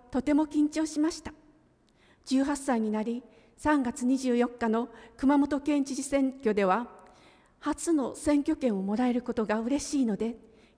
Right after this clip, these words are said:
必ず選挙に行こうと思います。投票用紙に候補者の名前を記入。実際に受付から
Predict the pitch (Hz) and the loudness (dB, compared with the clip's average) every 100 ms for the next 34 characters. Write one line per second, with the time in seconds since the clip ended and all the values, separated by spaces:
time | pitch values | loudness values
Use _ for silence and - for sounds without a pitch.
0 | - 233 254 247 254 254 - - _ - | -2 0 2 0 -6 -10 -12 -14 _ -20
1 | _ - 330 311 226 185 185 233 240 - | _ 0 2 2 0 -2 -4 -2 -2 0
2 | 233 226 226 240 - - - _ _ _ | 2 2 2 0 -4 -14 -20 _ _ _
3 | _ _ _ _ _ _ _ _ _ _ | _ _ _ _ _ _ _ _ _ _
4 | _ _ _ _ _ - 294 285 285 277 | _ _ _ _ _ -2 -2 0 0 2
5 | 277 320 220 208 226 226 - - - 311 | 0 -2 -4 -2 -4 -8 -18 -20 -6 -4
6 | 302 - - 208 190 220 247 247 247 - | -4 -6 -4 -2 -2 -2 0 -2 -4 -4
7 | 240 233 233 220 - _ _ _ _ _ | 0 0 0 -6 -16 _ _ _ _ _
8 | _ _ _ _ _ - 247 - 269 262 | _ _ _ _ _ -4 -4 -2 -2 0
9 | 247 247 277 - - 214 285 277 - 262 | 0 -2 -6 -16 -18 -8 -4 -4 -4 -6
10 | 254 202 208 | -4 -2 -2